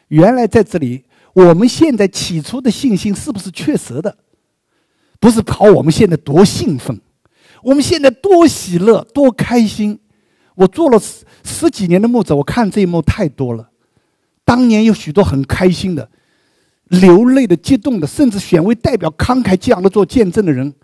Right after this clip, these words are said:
不见得他们现在还在教会中。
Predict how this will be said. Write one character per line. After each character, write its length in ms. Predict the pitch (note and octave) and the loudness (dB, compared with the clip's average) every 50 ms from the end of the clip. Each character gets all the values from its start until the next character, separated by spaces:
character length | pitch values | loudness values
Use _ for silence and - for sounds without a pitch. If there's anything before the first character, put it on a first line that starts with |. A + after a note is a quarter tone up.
| _ _ _ _ _ _ | _ _ _ _ _ _
不 100 | - - | -2 -2
见 320 | A#3+ - - E4+ E4+ C4 G3 | -2 0 0 -2 -2 -2 -4
得 180 | D#3+ - - - _ _ _ _ _ _ _ _ - | -8 -10 -12 -14 _ _ _ _ _ _ _ _ -4
他 140 | - - | -2 -2
们 100 | F#3 F#3+ | 0 0
现 320 | F3+ - - - B3+ A3+ G3+ | -2 -4 -4 -2 -2 -2 0
在 80 | F3 E3 | -2 -4
还 200 | - - A#2 C3+ | -6 -8 -8 -8
在 120 | - D#3+ | -6 -6
教 180 | - - F3+ C3+ | -4 -4 -4 -6
会 160 | - - A2 | -6 -8 -12
中。 160 | - - G#2+ | -14 -16 -20